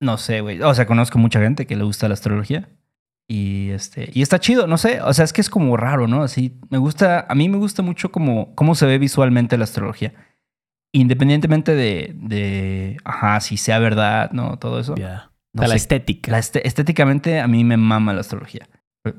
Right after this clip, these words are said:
Speaker 1: pero, este, pero como dices, creo que cada persona cree en algo y
Speaker 2: Exacto.
Speaker 1: tú decides en qué quieres creer.
Speaker 2: Tú decides.
Speaker 1: Ya.
Speaker 2: Es lo bonito.
Speaker 1: Ya,
Speaker 2: El
Speaker 1: bueno.
Speaker 2: libre albedrío, Héctor.
Speaker 1: Sí.
Speaker 2: Eso es. Pero bueno.
Speaker 1: Ok.
Speaker 2: Uno más para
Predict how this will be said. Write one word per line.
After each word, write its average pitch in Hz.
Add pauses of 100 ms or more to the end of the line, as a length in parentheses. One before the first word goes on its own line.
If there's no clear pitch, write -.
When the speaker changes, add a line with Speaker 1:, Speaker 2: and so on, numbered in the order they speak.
(100)
Speaker 1:
pero, 107
este, -
pero 160
como 185
dices, 147
creo 151
que 151
cada 139
persona 117
cree 110
en 104
algo 147 (260)
y 107
Speaker 2:
Exacto. 101
Speaker 1:
tú 147
decides 135
en 104
qué -
quieres 113
creer. - (280)
Speaker 2:
Tú 165
decides. 170 (480)
Speaker 1:
Ya. 147
Speaker 2:
Es 131
lo 131
bonito. 135 (240)
Speaker 1:
Ya, 151
Speaker 2:
El 117
Speaker 1:
bueno. 113
Speaker 2:
libre 135
albedrío, 113
Héctor. - (140)
Speaker 1:
Sí. - (320)
Speaker 2:
Eso 107
es. 107 (840)
Pero 123
bueno. 123 (880)
Speaker 1:
Ok. 113 (180)
Speaker 2:
Uno 131
más 127
para 101